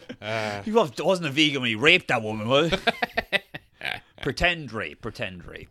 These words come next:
Speaker 2: Allegedly, I don't know, okay? I think, I think, yeah, even the actress, like, it was pretend, you know?
Speaker 1: Okay.
Speaker 2: Yeah, yeah, but anyway. Um, so he was gonna do this, all right? And he wanted his son to play the main character.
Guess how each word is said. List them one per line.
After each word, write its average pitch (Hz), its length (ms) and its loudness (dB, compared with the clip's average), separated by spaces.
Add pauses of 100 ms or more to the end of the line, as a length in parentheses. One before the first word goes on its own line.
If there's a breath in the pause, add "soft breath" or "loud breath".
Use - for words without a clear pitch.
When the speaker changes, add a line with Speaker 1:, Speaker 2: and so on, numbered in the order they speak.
(120)
Speaker 2:
Allegedly, 107 440 -2
I 85 60 -6
don't 85 180 -8
know, 76 200 -14
okay? 101 340 -2 (340 soft breath)
I 135 120 4
think, 208 180 6
I 175 140 10
think, 185 200 2
yeah, 160 240 8
even 165 240 -2
the 151 120 6
actress, 131 340 2
like, 104 120 -2
it 101 40 -8
was 92 120 -6
pretend, 90 520 -4 (120)
you 104 120 -4
know? 104 60 -2
Speaker 1:
Okay. 110 300 0 (200 soft breath)
Speaker 2:
Yeah, 117 200 2
yeah, 82 180 -4
but 87 200 -4
anyway. 92 240 -4 (320 soft breath)
Um, 110 460 2 (1120)
so 156 220 6
he 185 160 6
was 233 100 4
gonna 214 220 4
do 160 100 2
this, 135 120 -2
all 135 80 4
right? 175 220 4 (460 soft breath)
And 135 200 2
he 156 260 2
wanted 175 320 0
his 160 160 0
son 202 460 4
to 185 80 -4
play 143 500 2
the 131 160 -6
main 127 220 -2
character. 101 560 -2